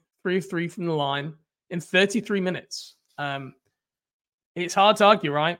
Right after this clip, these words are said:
Miles Bridges was exceptional. Considering he's been away for this long, um, uh, he's looked as good as any player coming back from, like, an injury for, I don't know,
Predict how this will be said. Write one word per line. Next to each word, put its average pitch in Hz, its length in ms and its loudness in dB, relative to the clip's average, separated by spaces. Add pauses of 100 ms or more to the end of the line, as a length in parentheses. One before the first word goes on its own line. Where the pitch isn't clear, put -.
(120)
Miles 165 380 -4
Bridges 170 360 -2
was 156 440 -8 (100)
exceptional. 151 800 -6
Considering 185 460 -2
he's 214 140 0
been 185 160 0
away 160 280 2
for 190 140 -6
this 160 200 -8
long, 165 420 -4 (580)
um, 143 500 -6 (260)
uh, 117 160 -8
he's 208 280 -2
looked 190 300 2 (220)
as 175 200 -4
good 190 340 2
as 160 380 -6 (800)
any 190 220 2
player 165 420 0
coming 160 300 -6
back 160 260 0
from, 151 240 -6
like, 139 260 -6 (100)
an 151 80 -8
injury 160 640 -4 (440)
for, 156 480 -2
I 160 120 -6
don't 156 140 -6
know, 143 280 -6